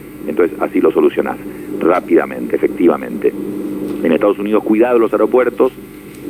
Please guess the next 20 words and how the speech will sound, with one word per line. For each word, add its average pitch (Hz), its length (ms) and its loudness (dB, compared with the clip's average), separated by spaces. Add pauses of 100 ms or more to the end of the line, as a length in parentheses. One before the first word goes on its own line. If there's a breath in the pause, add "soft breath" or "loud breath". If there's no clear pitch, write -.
porque 87 320 4
hay 87 160 4
una, 82 500 2
una, 78 500 2
eh, 69 280 4
pe-, 69 120 4
penalidad 78 380 4
de 85 60 4
doscientos 85 380 2
cincuenta 82 280 2
dólares 85 300 2
básicas 85 440 0
si 76 60 -6
no 80 140 2
llegas 80 180 2
a 78 60 2
tener 76 240 -2 (240)
puesto - 480 2
el 80 120 4
barbijo, 107 520 2